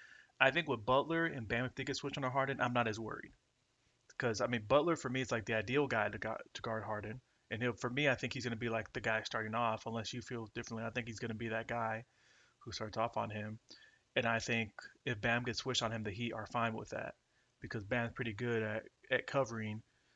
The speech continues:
wing players. But <sighs> I'm just, I'm worried about the Sixers team in this round, Richard. Like, this, like, I know I talked about the, the Heat getting swept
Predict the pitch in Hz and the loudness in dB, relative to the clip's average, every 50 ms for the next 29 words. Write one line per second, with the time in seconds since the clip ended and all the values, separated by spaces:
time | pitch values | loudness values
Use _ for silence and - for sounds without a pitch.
0 | _ _ _ 123 127 135 131 127 120 - 123 107 107 104 104 104 101 _ - 113 | _ _ _ 0 0 2 2 0 -2 -2 -4 -2 -2 -4 -6 -8 -8 _ -2 0
1 | 107 107 - - _ _ _ _ _ - - - - - _ _ _ _ _ - | 0 0 -2 -6 _ _ _ _ _ -20 -20 -20 -20 -20 _ _ _ _ _ -4
2 | - - - - - - - - - - - - - _ 135 135 143 147 156 147 | -2 0 0 0 0 0 0 0 0 -2 -2 -4 -2 _ 4 4 4 4 2 2
3 | - - - - _ _ _ _ _ _ _ _ _ _ _ _ - 147 156 165 | 2 0 0 -4 _ _ _ _ _ _ _ _ _ _ _ _ 6 6 8 8
4 | 175 170 151 135 131 123 - 123 - - 131 120 - - 123 - - - 117 110 | 6 6 8 6 4 4 2 -4 -2 -2 -2 -2 -4 -4 -2 -4 -2 -2 -2 -2
5 | 113 113 - - 117 113 117 113 - - 120 117 113 113 110 110 107 - - 117 | -2 -4 -4 -4 -4 -4 -2 -4 -2 0 0 -2 -2 -4 -6 -6 -6 -4 -6 -6
6 | 117 120 _ - 113 120 - _ _ _ _ _ - 151 151 151 143 - - - | -6 -8 _ -6 -6 -6 -6 _ _ _ _ _ 2 2 2 2 2 -2 -4 -6
7 | - - - - _ _ _ _ _ 131 127 120 120 131 151 160 156 - 151 139 | -14 -20 -20 -20 _ _ _ _ _ -2 2 4 6 8 8 6 8 8 6 6
8 | 135 - 120 117 120 117 117 113 - _ _ - 120 113 110 113 113 - - - | 6 4 2 2 4 4 4 0 -2 _ _ -2 -2 -2 0 -4 -6 -8 -8 -10
9 | 123 104 104 127 123 - 127 113 113 110 - - 131 123 123 143 160 - - | -8 -8 -6 -8 -4 -2 -2 -2 -2 -4 -4 -2 0 2 2 2 0 -4 -14